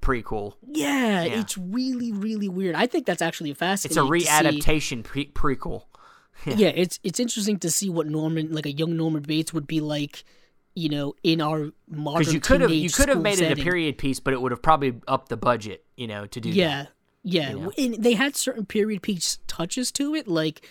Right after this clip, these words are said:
Speaker 2: Norma Bates drove, like, a V W Beetle bug
Speaker 1: It's like
Speaker 2: or
Speaker 1: the movie
Speaker 2: whatever.
Speaker 1: was out of time a little bit. Like, it didn't matter
Speaker 2: Right.
Speaker 1: what time it was in. Yeah.
Speaker 2: Yeah, I mean, that does make a lot of sense. And, and, um,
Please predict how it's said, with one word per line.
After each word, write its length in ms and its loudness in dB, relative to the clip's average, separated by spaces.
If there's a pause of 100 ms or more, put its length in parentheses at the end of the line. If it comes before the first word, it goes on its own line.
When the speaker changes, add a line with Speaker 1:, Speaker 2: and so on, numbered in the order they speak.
(220)
Speaker 2:
Norma 340 0
Bates 320 0
drove, 380 -2
like, 160 -2
a 60 0
V 200 -6
W 580 -6
Beetle 440 -6 (160)
bug 180 4
Speaker 1:
It's 80 -4
like 120 4
Speaker 2:
or 20 -8
Speaker 1:
the 80 6
movie 260 6
Speaker 2:
whatever. 40 6
Speaker 1:
was 180 2
out 180 8
of 60 0
time 360 2
a 40 -4
little 240 -6
bit. 280 -10
Like, 180 -6
it 140 -8
didn't 240 0
matter 220 2
Speaker 2:
Right. 80 -2
Speaker 1:
what 140 0
time 260 0
it 80 -10
was 160 -12
in. 320 -12
Yeah. 160 -8
Speaker 2:
Yeah, 300 -2
I 100 -4
mean, 360 -2 (580)
that 200 -2
does 180 -2
make 180 -4
a 20 -6
lot 140 -6
of 80 -10
sense. 420 -6
And, 220 -2 (720)
and, 340 0
um, 540 -2